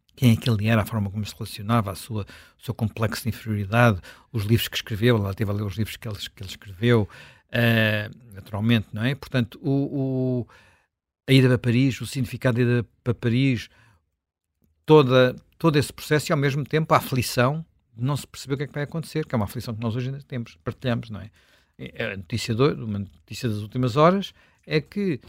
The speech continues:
saber se ele vai ou não ser acusado por corrupção, e se não for, muitos dos crimes podem prescrever rapidamente, eh, ainda não, ainda não é desta, ainda não é até ao final do mês, como todos pensávamos que era, ainda vamos ter que esperar por janeiro, mais um mês,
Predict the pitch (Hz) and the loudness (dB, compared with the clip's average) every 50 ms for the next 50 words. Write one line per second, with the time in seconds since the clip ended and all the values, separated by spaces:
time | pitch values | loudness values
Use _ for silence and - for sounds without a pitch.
0 | - - - - - - - 147 131 123 175 185 160 - - 135 123 104 110 147 | -20 -20 -20 -16 0 4 6 6 8 8 6 6 6 4 2 -2 0 0 2 2
1 | 160 151 131 127 127 127 113 - - 107 104 104 - 107 123 113 - - - - | 4 4 4 2 2 0 -2 -4 -4 -6 -6 -6 -4 -2 -2 -2 -2 -6 -18 -18
2 | - - 120 110 - - - 139 131 120 104 - - - - - - 151 - - | -12 -10 -10 -10 -8 -4 2 4 4 4 4 2 -2 -12 -4 2 4 4 4 4
3 | - 170 170 165 127 - - 196 196 190 170 131 101 98 - - _ _ - - | 6 8 8 8 6 8 8 10 12 12 10 8 6 2 -4 -8 _ _ -20 -20
4 | - _ - 143 135 156 175 160 120 - 139 123 - - - 156 131 - - - | -20 _ -6 0 2 4 4 2 2 -2 -10 -12 -8 -2 0 0 0 0 0 0
5 | 135 123 131 123 - - - - 113 101 123 117 104 98 107 101 - 123 117 131 | 0 2 0 -2 -4 -8 -8 -4 0 2 2 4 4 4 2 4 4 6 6 6
6 | 143 165 180 190 190 - - _ _ - - _ _ _ _ _ _ _ _ _ | 8 8 6 6 4 2 -4 _ _ -20 -20 _ _ _ _ _ _ _ _ _
7 | _ - 156 160 165 165 160 160 160 160 156 - _ _ _ _ _ _ _ _ | _ 0 2 4 4 4 4 2 0 0 -4 -6 _ _ _ _ _ _ _ _
8 | _ _ _ _ - 180 180 175 180 185 190 180 - 156 175 170 180 180 190 208 | _ _ _ _ -2 -2 -2 -2 -4 -6 -6 -6 -8 -8 -6 -4 -4 0 0 2
9 | 196 180 175 - - - 143 123 120 123 127 135 147 151 139 - 156 135 - - | 4 4 4 4 2 0 -2 0 2 2 2 2 2 2 4 4 4 4 4 4
10 | 160 156 147 143 143 143 151 165 165 - - 151 127 - 131 - - 131 117 123 | 4 4 4 4 4 4 4 4 2 2 -2 -6 -6 -6 -8 -8 -8 -10 -10 -8
11 | 131 139 135 - - - 156 156 165 185 202 196 185 147 139 123 139 127 - - | -6 -6 -8 -8 -6 0 2 4 4 4 4 2 -2 -2 -2 0 0 -2 0 0
12 | 139 - - - - 135 123 - - 127 107 127 139 139 151 156 175 190 185 165 | -2 -2 -2 -2 -2 0 0 0 0 -2 0 2 4 6 8 8 8 8 6 6
13 | 147 139 127 120 135 143 151 170 185 196 180 | 4 4 4 6 6 6 8 8 8 8 6